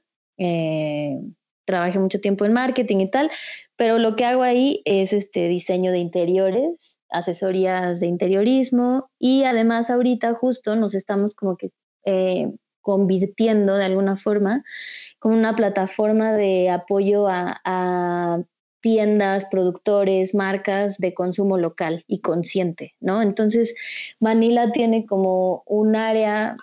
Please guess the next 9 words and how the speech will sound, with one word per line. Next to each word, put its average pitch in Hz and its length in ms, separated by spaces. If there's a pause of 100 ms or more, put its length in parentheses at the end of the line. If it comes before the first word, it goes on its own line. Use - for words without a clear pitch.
(120)
que 202 80
apenas 294 400
tenemos 254 280
poquitos 240 460
productos, 226 540
pero 226 200
como 208 240
muchos, 220 540
em, 180 500